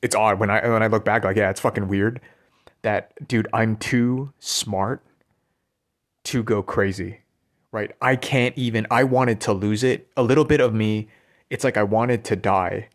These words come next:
and I wanted to become the schizophrenic person and hoo ha ha, and I'm talking to myself and fucking do what, you know, and to do that. And I, I, I think I'm thinking, you have to give zero fucks, man.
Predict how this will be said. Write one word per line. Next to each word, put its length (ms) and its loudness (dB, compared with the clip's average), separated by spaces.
and 200 -2
I 120 4
wanted 360 2
to 100 -2
become 720 -4
the 80 -2
schizophrenic 960 -2
person 400 0
and 140 -2
hoo 180 4
ha 140 4
ha, 360 2
and 140 4
I'm 180 2
talking 400 0
to 80 2
myself 580 2
and 160 -2
fucking 340 0
do 180 2
what, 500 2
you 80 0
know, 80 2
and 240 -2
to 160 0
do 260 2
that. 400 0
And 140 -2
I, 220 -6
I, 320 0
I 40 0
think 240 0
I'm 140 2
thinking, 560 -2
you 320 4
have 320 2
to 160 -2
give 280 0
zero 760 2
fucks, 640 -6
man. 140 -4